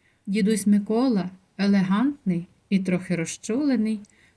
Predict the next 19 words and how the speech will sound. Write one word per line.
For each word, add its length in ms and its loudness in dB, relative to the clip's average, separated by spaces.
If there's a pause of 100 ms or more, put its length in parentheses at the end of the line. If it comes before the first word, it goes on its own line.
(120)
привів 580 2
свою 340 -2
давню 480 2
подругу, 760 0 (520)
про 140 -4
яку 480 0
ніхто 840 2
заздалегідь 720 2
не 160 4
знав. 360 0 (760)
Але 280 0
хто 400 -2
б 140 -8 (140)
відмовив 680 4
йому 280 2
в 60 -6
такому 460 -2
маленькому 720 0
задоволенні? 840 -2